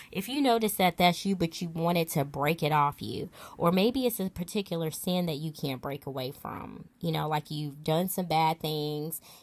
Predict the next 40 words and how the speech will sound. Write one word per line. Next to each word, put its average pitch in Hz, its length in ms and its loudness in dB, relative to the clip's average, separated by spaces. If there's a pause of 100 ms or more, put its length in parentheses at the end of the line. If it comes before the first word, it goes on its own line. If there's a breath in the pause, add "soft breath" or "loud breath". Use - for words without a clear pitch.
(220 loud breath)
and 156 720 0
you 165 280 -4
realize 156 460 0
that 139 240 -2
the 135 120 0
things 160 400 -2
that 147 80 -2
you've 147 280 -6
done, 143 280 2
maybe 143 280 -2
addiction, 143 640 -2
is 147 280 -2
repetitive 143 720 2
and 139 140 -2
you 147 80 -2
can't 175 400 0 (200)
break 156 300 0
away 147 240 2
from 143 240 -2
it, 123 100 -6
you 147 140 -2
can't 170 320 0
stop 151 420 2
it, 113 260 -4 (380 loud breath)
that 180 380 6
is 175 160 2
a 160 60 0
sure 165 340 0
sign 147 640 0
that 135 480 0 (100)
there 156 240 2
is 147 140 2
a 143 80 -4
spirit 147 800 -2
on 139 300 0
you 190 500 2 (100)
for 156 200 0
that 139 240 2
particular 196 560 0
thing, 190 500 0